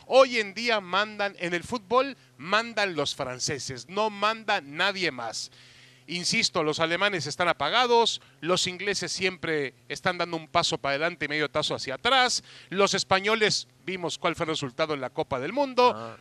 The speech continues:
Speaker 1: los argentinos, los brasileños también hacen un esfuerzo, pero hoy Francia es la gran potencia del fútbol. Si Francia pierde, pierde más.
Speaker 2: Espectacular, por supuesto, lo de Francia. Para mí no.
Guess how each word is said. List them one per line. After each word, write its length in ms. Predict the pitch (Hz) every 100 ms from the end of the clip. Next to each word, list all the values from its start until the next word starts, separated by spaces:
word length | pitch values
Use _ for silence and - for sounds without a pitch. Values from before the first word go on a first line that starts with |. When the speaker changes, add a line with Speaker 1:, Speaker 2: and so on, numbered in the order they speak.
| -
Speaker 1:
los 240 | 233 233
argentinos, 600 | 233 220 226 220 247 247
los 120 | 226 190
brasileños 520 | 185 190 196 208 -
también 400 | 170 175 185 165 -
hacen 300 | 175 180 170
un 80 | 160
esfuerzo, 560 | - 233 226 214 226 - - _ _
pero 260 | 185 180 196
hoy 200 | 214 196
Francia 520 | - 190 208 190 196
es 80 | 170
la 120 | 160
gran 400 | 147 185 208 214
potencia 720 | 180 165 135 180 190 175 180 147
del 160 | 131
fútbol. 460 | - 165 - 139 113 - - -
Si 180 | - 151
Francia 400 | 156 190 185 175
pierde, 420 | - 165 170 190
pierde 380 | - 139 131 120
más. 480 | 101 - - - 139
Speaker 2:
Espectacular, 640 | 131 143 - 123 127 151
por 160 | 151 -
supuesto, 380 | 151 139 -
lo 80 | 131
de 60 | 120
Francia. 320 | 143 131 139
Para 200 | - 147
mí 140 | 175 196
no. 160 | 139